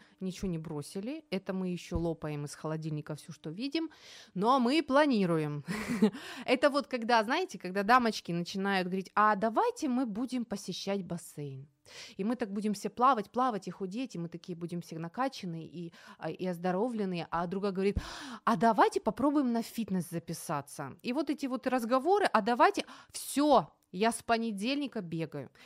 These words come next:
Это все в процессе подготовки. То есть уже тут начинаются глаголы. Видите, вот действие, действие, действие. Я вот уже,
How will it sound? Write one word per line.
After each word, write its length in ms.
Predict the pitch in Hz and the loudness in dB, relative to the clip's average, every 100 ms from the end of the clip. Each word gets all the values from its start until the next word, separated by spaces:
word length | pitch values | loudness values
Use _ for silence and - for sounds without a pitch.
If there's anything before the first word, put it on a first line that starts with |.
| - | -4
Это 180 | 262 | -2
все 180 | 302 339 | 0 0
в 40 | 330 | 2
процессе 400 | 247 - 277 240 | 0 -2 -6 -6
подготовки. 600 | 226 202 226 190 151 - | -4 -4 -4 -2 -6 -4
То 80 | 202 | -6
есть 140 | 202 | -2
уже 200 | 226 277 | -2 -2
тут 200 | 277 247 | -2 -2
начинаются 540 | 226 - 233 220 208 | -4 -2 -2 -2 -4
глаголы. 540 | 175 208 208 185 147 139 | 0 0 0 -2 -4 -4
Видите, 360 | 202 269 - | -6 -6 -8
вот 260 | 147 135 - | -12 -12 -14
действие, 400 | 165 170 165 151 | -8 -6 -6 -8
действие, 400 | 143 151 135 - | -6 -8 -8 -12
действие. 460 | 139 151 - 135 127 | -10 -10 -10 -10 -8
Я 240 | 160 170 - - - | -4 -4 -6 -16 -10
вот 180 | 160 156 | -8 -6
уже, 460 | 220 196 220 339 339 | -4 -2 0 2 2